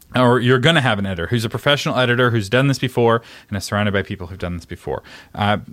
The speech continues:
professional cover designer, salespeople, like we already talked about, marketing people, P R people. Uh, all of these professionals around you are like a safety net, helping make you, sure you look good. Uh, and then,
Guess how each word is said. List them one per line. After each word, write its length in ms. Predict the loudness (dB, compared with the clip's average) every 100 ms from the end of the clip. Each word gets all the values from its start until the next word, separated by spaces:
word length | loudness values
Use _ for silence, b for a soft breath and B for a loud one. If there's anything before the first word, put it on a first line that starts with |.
| -8
professional 440 | -4 0 0 0 -2
cover 320 | 2 2 2
designer, 440 | 0 -2 -4 -4
salespeople, 500 | -2 2 2 0 -4
like 140 | -6 -6
we 80 | -4
already 200 | -4 -4
talked 260 | -4 -4
about, 240 | -4 -6 -6 B B
marketing 500 | 2 4 2 0 -2
people, 380 | -2 -4 -4 -6 -10 _ _ _ _ _ _ -20
P 220 | -6 2 4
R 160 | 4
people. 400 | 0 -4 -6 -10 B B -6
Uh, 140 | -6 2
all 300 | 4 6 4
of 100 | 2
these 200 | 0 0
professionals 640 | -2 0 0 2 0 2
around 320 | 2 2 2
you 100 | 2 2
are 60 |
like 200 | 0 -2
a 40 | -6
safety 500 | -2 0 0 -2 -2
net, 280 | -4 -6 B B B
helping 420 | 0 2 4 4
make 300 | 4 2 -6
you, 220 | -6 -6 -8 -10
sure 520 | -2 2 4 2 -2 -6
you 260 | 0 2 2
look 360 | 2 0 -6 _
good. 180 | -4 -4 -6 _ B B B B -6
Uh, 180 | -4 0
and 200 | 2 4
then, 320 | 6 4 4